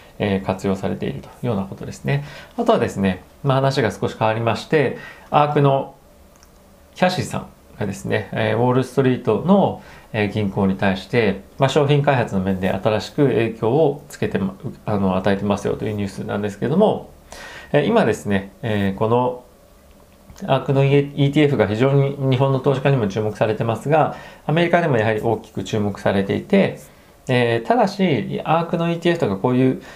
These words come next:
株価の上昇には大きく注目しているんですけれども、やはりダウンサイド気になるなという方はですね、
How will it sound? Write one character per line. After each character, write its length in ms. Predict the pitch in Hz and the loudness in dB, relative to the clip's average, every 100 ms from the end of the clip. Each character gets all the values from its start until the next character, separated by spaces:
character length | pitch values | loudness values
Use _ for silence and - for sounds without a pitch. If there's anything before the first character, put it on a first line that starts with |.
| - - | -20 -4
株 180 | - 180 | 0 2
価 120 | 190 | 2
の 100 | 120 | 2
上 180 | 107 117 | 2 0
昇 180 | 110 120 | 0 0
に 120 | 117 | 0
は 100 | 104 | 0
大 120 | 127 | 0
き 100 | - | -2
く 140 | - 101 | -8 -6
注 180 | 117 | -4
目 420 | 110 110 - 110 - | -2 -2 -2 -4 -4
し 120 | - | -2
て 120 | 139 | 2
い 40 | |
る 120 | 131 147 | 2 2
ん 40 | |
で 100 | 139 | 0
す 80 | - | 0
け 100 | 117 | -2
れ 60 | |
ど 80 | 117 | 0
も、 180 | 160 156 | 2 2
や 160 | 120 151 | 2 4
は 80 | |
り 140 | 190 110 | 2 4
ダ 100 | 117 | 2
ウ 40 | 131 | 2
ン 40 | |
サ 160 | 151 123 | 2 0
イ 40 | |
ド 60 | 98 | 0
気 160 | - | -4
に 80 | 117 | 0
な 140 | 117 | 0
る 100 | 110 | 2
な 160 | 98 95 | 0 0
と 180 | - 107 | -4 -4
い 60 | |
う 80 | 113 | -2
方 200 | 120 131 | 0 2
は 80 | 139 | 2
で 100 | 95 | 0
す 80 | - | 0
ね、 240 | 95 95 | 0 -2